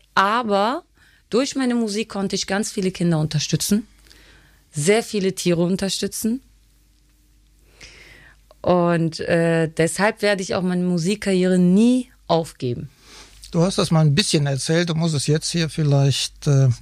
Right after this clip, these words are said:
Speaker 2: denen, die
Speaker 1: <laughs>
Speaker 2: zuhören, mal ein bisschen näher bringen, wenn du sagst,
Speaker 1: Genau.
Speaker 2: du hast eigentlich diesen, äh, diesen Weg der Musik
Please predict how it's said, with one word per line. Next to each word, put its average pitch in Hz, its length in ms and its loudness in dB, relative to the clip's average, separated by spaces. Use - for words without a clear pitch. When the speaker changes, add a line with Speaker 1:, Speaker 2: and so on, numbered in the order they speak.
Speaker 2:
denen, 147 300 6
die 135 120 6
Speaker 1:
<laughs> 180 40 6
Speaker 2:
zuhören, 165 520 6
mal 143 120 2
ein 139 80 0
bisschen 147 440 0
näher 156 240 4
bringen, 127 280 2
wenn 135 120 4
du 135 120 4
sagst, 220 240 4
Speaker 1:
Genau. 185 240 4
Speaker 2:
du 160 60 0
hast 147 160 2
eigentlich 156 380 4
diesen, 139 560 6
äh, 156 240 0
diesen 139 420 4
Weg 147 200 4
der 160 100 4
Musik 139 560 6